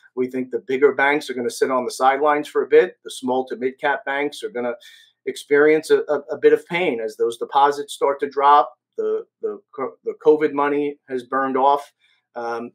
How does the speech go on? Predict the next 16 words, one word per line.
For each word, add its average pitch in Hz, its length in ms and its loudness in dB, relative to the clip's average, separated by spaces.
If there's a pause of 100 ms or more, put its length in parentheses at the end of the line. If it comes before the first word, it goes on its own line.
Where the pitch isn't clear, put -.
(100)
those 120 200 -4
deposits 143 540 4
start - 260 -2
to 131 80 -4
drop 139 320 4
in 143 60 2
the 139 100 -2
banks, 185 480 6
yet 139 160 -4
the 143 80 -6
banks 156 360 0
still 135 180 -4
have 135 220 -4
that 135 120 -4
outstanding 127 600 -4
debt. 165 240 2